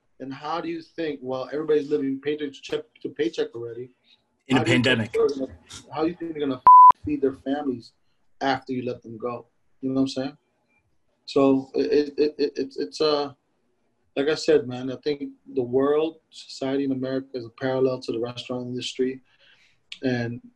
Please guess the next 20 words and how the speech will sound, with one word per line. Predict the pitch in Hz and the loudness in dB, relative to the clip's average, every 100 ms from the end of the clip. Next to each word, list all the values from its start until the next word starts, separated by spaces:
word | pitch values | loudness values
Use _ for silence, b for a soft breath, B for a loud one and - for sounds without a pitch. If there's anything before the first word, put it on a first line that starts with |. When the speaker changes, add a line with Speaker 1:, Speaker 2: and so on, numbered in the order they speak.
| - | -4
Speaker 1:
once | 120 143 139 | 2 2 2
we | 143 | 0
fix | 135 - 143 135 - | -2 0 2 2 0
the | 131 | 0
restaurant | 123 127 135 131 | 0 -2 -2 2
industry, | 135 135 135 139 - | 4 4 2 -2 -2
once | 120 123 - | -6 -8 -10
we | |
find | 135 127 131 | -10 -8 -8
the | 123 | -8
model | 117 117 127 131 | -8 -6 -2 -2
that | 123 104 | -4 -4
works | 110 120 131 | -4 -4 -6
in | |
the | 123 | -4
restaurant | 127 - 123 127 | -4 -6 -12 -6
industry, | 135 135 - 147 147 _ b b b b _ _ | -6 -4 -2 -4 -4 _ b b b b _ _
that'll | 127 139 147 131 | 2 6 6 4
really | 135 135 | 2 0
translate | 135 131 127 123 120 120 | -2 -10 -10 -8 -10 -10